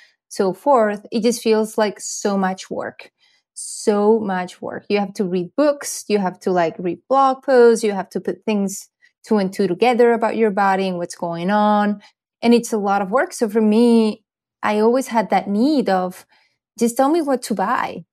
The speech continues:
right? Like, just make it easy for me. And that's why at Base, we created this component that is,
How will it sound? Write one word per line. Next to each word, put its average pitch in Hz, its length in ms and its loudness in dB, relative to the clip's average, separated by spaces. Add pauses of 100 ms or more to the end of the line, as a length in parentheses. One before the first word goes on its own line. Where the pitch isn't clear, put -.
right? 202 260 -2
Like, 202 220 -2
just 214 180 -2
make 226 160 2
it - 160 -8
easy 226 300 -2
for - 180 -12
me. - 300 -12 (440)
And 226 220 4
that's 254 540 -2 (220)
why 196 720 2
at 190 160 -6
Base, 208 440 2
we 202 120 -2
created 190 720 0
this 190 320 -6 (120)
component 226 720 0 (120)
that 202 160 0
is, 190 380 0